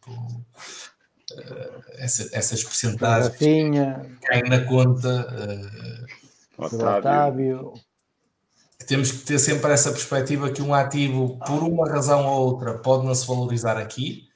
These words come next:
Speaker 1: seja porque não encaixa com o treinador, não encaixa na ideia de jogo, não, não se adaptou à cultura, ao plantel, o que quer que seja,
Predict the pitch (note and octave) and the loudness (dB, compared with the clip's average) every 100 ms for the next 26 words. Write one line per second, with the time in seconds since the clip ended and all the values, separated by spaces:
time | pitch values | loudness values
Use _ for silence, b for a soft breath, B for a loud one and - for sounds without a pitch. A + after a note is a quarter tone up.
0 | b - - A#2 A2+ A2+ - - - A2+ | b -6 -2 -2 -2 -6 -10 -14 -10 -10
1 | A2 A2 A2 A#2 A2 A2 G#2 A2 G#2+ A2 | -8 -8 -8 -8 -8 -8 -8 -6 -6 -6
2 | A#2+ A#2 A2+ G#2+ G#2+ C#3 B2+ A2+ A#2 A2+ | -8 -8 -8 -6 -4 -2 -2 -2 -4 -4
3 | G#2+ G#2+ G#2 G#2+ G#2+ G2 A2+ C#3+ A2+ A2+ | -4 -6 -8 -8 -10 -6 0 0 0 -6
4 | A2 A2 A2 - A2+ A2 - - A#2 G#2+ | -8 -8 -4 -2 -2 -6 -10 -8 -4 -2
5 | G2+ A2 - B2+ C3 A2 G#2+ A2 G#2+ - | -4 -10 -10 -4 -2 -2 -4 -4 -8 -2
6 | B2 A#2+ - - A2 G#2+ - A#2 A2 B2+ | 0 0 -4 -10 -12 -6 -6 -4 -6 -10